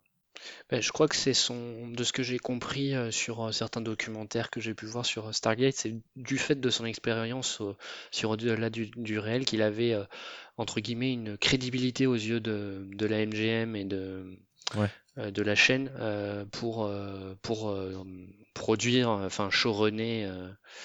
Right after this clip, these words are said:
Speaker 1: la sé-, la, la sa-, la série, euh, Stargate S G un.
Speaker 2: Ouais. Et en plus, il était pas tout seul, quoi. Donc, euh,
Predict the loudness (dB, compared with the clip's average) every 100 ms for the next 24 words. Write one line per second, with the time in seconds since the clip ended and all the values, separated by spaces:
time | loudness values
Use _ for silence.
0 | -12 -12 0 4 6 4 2 2 0 -2
1 | -2 0 2 2 2 2 2 0 -2 -4
2 | 0 0 0 -4 -4 -6 -8 _ _ _
3 | _ -6 -6 -10 _ 0 0 2 2 4
4 | 4 2 2 0 0 -2 -6 -10 -10 -14